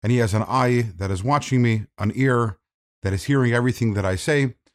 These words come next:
And if I contemplate this long enough and deeply enough, that will lead me to a Yiras Hashem, to an awe and reverence for God. We ended off the Tanya asking, but, um, this, these metaphors that we're using over here, eyes and ears, after all, God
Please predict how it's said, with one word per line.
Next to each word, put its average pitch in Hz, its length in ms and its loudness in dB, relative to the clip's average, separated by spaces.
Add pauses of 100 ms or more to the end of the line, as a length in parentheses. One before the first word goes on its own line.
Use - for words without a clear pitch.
(440)
And 123 140 2
if 120 140 0
I 120 320 2
contemplate 156 520 0
this 104 180 -4
long 160 220 0
enough 127 260 0
and 139 160 2
deeply 151 320 0
enough, 123 340 2
that 120 180 -2
will 123 100 0
lead 156 180 0
me 139 180 2
to 120 200 0
a 110 40 2
Yiras 151 360 0
Hashem, 120 500 0 (460)
to 123 160 0
an 120 80 0
awe 147 220 0
and 123 120 2
reverence 113 340 0
for 104 180 -6
God. 82 240 -4 (1600)
We 120 100 2
ended 185 240 6
off 151 160 6
the 143 80 0
Tanya 131 320 2
asking, 139 640 0 (1400)
but, 135 400 2
um, 127 580 2 (840)
this, 127 240 -2
these 123 240 -2
metaphors 151 540 2
that 120 140 0
we're 113 120 -2
using 156 360 0
over 110 180 0
here, 98 280 -2
eyes 170 380 0
and 127 80 0
ears, 160 380 -2
after 131 280 -2
all, 139 300 4
God 101 560 0